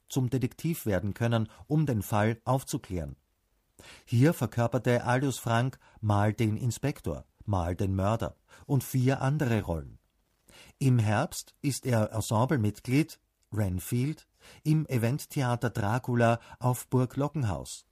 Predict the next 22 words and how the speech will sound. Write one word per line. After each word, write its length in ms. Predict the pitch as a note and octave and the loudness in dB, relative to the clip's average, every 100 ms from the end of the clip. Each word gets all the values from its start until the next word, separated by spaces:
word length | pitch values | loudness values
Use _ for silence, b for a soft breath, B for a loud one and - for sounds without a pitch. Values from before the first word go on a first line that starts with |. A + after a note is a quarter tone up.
| _ _ _ B B _ | _ _ _ B B _
Im 220 | C3+ A#2+ | 2 4
Sommer 460 | G#2 G2+ G2+ C3 F#3 | 4 4 2 0 -2
erfreut 420 | B2+ - A2 A2+ | -2 -2 0 0
er 60 | A#2 | 0
das 180 | G#2 G2 | -2 -2
Publikum 600 | - A#2+ C3 C3 C3+ C3+ B - | -4 -4 -2 2 2 0 B -4
bei 180 | A#2+ A2+ | 0 2
den 240 | A#2 A2+ | 2 0
Komödienspielen 1000 | - G#2+ A#2 C3+ D3+ C3+ - B2+ B2 C3 | 0 2 2 0 0 -2 -2 -2 -2 -2
Neulenkbach, 800 | A#2+ A#2+ A#2+ C#3 D#3 E2+ C2 - _ B B B | 0 0 0 -2 -4 -8 -10 -16 _ B B B
zweitausendeinundzwanzig 1300 | - G2+ F2+ F2+ F#2 G2+ G2 B2 B2+ B2 A#2+ - A2+ - | -2 0 0 -2 -4 -4 -2 -2 0 2 2 0 -4 0
in 260 | B2 B2+ - _ | 0 0 -4 _
Männer 580 | G#2 G#2 A2+ A#2 A#2 A#2+ - - | -2 0 2 2 2 0 -6 -2
im 160 | B2+ B2+ | 0 2
Mond, 500 | C3 D3 F#2 - - _ _ B B | 2 0 -2 -6 -18 _ _ B B
einem 300 | B2+ C3 C3 | 2 2 2
Stück 320 | - E3+ F3+ | 0 -2 -2
von 320 | - A#2+ A2+ | 0 2 2
Theresia 720 | A2 A#2+ G#2+ A2 A#2+ C#3 B2 A#2+ B | 2 2 2 2 2 2 2 0 B
und 220 | C#3+ C#3 | -2 0
Josef 480 | B2+ B2 B2 B2+ - | 2 2 2 -2 -4
Prammer 460 | B2 C3 C3 D#2+ | -4 0 0 -2